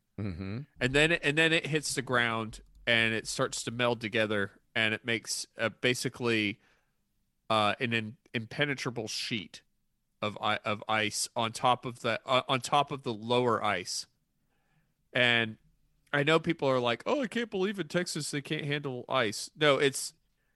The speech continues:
Speaker 2: it's so vast over, over the, okay, so everything, everything in Texas is far away from one another. So it requires a great deal of highway dri-,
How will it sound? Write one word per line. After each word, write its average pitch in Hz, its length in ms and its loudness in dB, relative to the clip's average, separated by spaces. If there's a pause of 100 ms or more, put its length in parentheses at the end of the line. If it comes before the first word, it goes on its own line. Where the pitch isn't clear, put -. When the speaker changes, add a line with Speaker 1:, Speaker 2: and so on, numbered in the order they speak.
(440)
Speaker 2:
it's 147 200 0
so 185 260 4
vast 135 800 0 (180)
over, 143 460 2
over 139 260 2
the, 120 160 -4 (180)
okay, 143 220 2
so 123 360 2 (540)
everything, 170 600 2 (720)
everything 180 360 2
in 143 80 2
Texas 156 380 -2
is 123 140 -4
far 131 280 2
away 113 200 2
from 165 200 -10
one 160 140 -6
another. 170 420 -4 (840)
So - 160 4
it 139 100 4
requires 135 580 4
a - 20 -2
great 131 260 0
deal 139 160 2
of 107 120 -2
highway 135 340 0
dri-, 151 160 -6